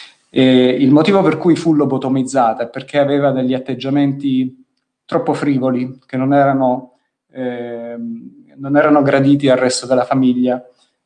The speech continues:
eh, per cui il padre di Rosemary Kennedy,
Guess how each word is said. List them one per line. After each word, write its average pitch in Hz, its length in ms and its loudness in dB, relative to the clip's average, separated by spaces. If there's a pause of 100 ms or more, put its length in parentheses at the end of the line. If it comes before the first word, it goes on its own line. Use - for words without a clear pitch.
(120)
eh, 123 260 -2
per 120 160 -8
cui 127 420 -2
il 127 140 -6
padre 123 680 0
di 123 140 -8
Rosemary 127 400 -6 (100)
Kennedy, 123 640 -6